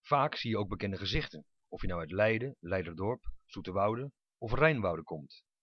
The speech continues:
Want de Burghavelaan is gemakkelijk bereikbaar met de fiets.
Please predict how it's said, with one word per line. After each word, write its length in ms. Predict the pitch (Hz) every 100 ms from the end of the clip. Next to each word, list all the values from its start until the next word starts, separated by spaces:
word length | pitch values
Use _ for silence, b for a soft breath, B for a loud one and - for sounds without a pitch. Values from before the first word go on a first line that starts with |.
| _ _ _ _ _
Want 320 | - 113 -
de 60 | 92
Burghavelaan 680 | 87 - 117 117 120 117 -
is 120 | -
gemakkelijk 480 | 87 87 127 123 95
bereikbaar 380 | 101 101 92 95
met 100 | 90
de 100 | 90
fiets. 420 | 76 - -